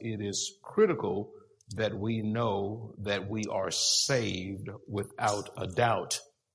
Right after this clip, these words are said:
Matter of fact, times are too dangerous, Satan is too busy, and life is too short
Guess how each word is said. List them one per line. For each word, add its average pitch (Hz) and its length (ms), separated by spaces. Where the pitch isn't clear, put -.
Matter 110 200
of - 40
fact, 127 220
times 139 320
are 113 60
too 104 180
dangerous, 143 680
Satan 120 220
is 104 140
too 101 160
busy, 175 580
and 95 180
life 120 360
is 101 280
too 107 220
short - 840